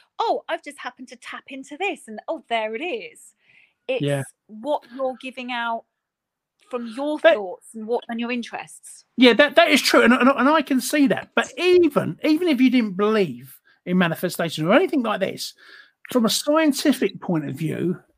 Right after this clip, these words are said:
Speaker 2: astrological, I mean, it's, this event only happens every five hundred years. Yet, if we got, ha-, got an eclipse happening in the U K, uh, it's quite, it's quite big news, and that happens more frequently.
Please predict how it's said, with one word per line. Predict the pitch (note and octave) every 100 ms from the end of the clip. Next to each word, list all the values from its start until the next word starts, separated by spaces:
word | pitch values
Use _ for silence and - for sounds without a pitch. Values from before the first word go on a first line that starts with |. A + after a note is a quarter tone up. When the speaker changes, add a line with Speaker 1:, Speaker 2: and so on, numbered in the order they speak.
| _ -
Speaker 2:
astrological, | A#3 - C4+ B3+ B3+
I | A#3+
mean, | B3+ B3
it's, | B3 - - - -
this | C4+ C4
event | A3+ B3+ G#3
only | A3 G#3
happens | A3 G3+ G3+ F#3
every | G3+ F#3+ G3 F#3+ F#3+ F#3+ - _
five | - A3 G3+
hundred | F#3+ G3 F#3 F3+
years. | B3+ G3 A3+
Yet, | G#3+ - _ _
if | B3 B3+
we | E4
got, | - G#3+
ha-, | A#3+ -
got | F#3+ G#3
an |
eclipse | G#3+ - B3 B3 -
happening | F3+ - E3
in | D3+
the | D3
U | D#3 C3
K, | - - - _ _ - - - -
uh, | F3+ F#3+ G3
it's | - -
quite, | - C4
it's | A3+
quite | - D4 A3
big | G3+
news, | B3 C4+ F#3 -
and | G#3+
that | D4+ F4+
happens | A#3+ A#3 G3+ A3
more | G3
frequently. | - D#4 - G3+ - -